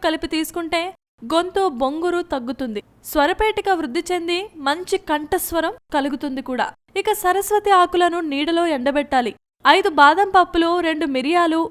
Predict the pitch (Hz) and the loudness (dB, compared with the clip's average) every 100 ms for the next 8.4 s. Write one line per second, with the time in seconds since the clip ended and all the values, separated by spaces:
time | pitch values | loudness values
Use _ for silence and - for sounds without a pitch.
0 | - 247 269 330 370 370 359 - 302 330 | -4 2 2 2 0 0 0 0 0 0
1 | 370 359 381 _ 262 269 294 - 392 381 | 0 -2 -4 _ 2 6 6 6 4 4
2 | 370 403 - 254 254 - 359 339 359 233 | 2 -2 -4 -6 -6 -2 0 2 0 -2
3 | 294 330 311 277 262 240 - _ _ 330 | -4 -4 -2 -2 -2 -4 -12 _ _ 2
4 | 392 440 440 359 339 339 339 349 285 359 | 4 4 2 0 0 -2 -6 0 0 0
5 | - 370 330 311 - 330 330 262 247 277 | -4 -4 -4 -4 -6 -4 -4 -2 -2 -2
6 | 311 320 339 403 _ 339 349 392 359 370 | -4 -4 -6 -8 _ -2 -2 -4 -4 -4
7 | 339 349 381 349 320 330 339 320 277 311 | -2 -2 -2 -2 -2 -2 -4 0 0 0
8 | 339 320 330 | 0 -2 -2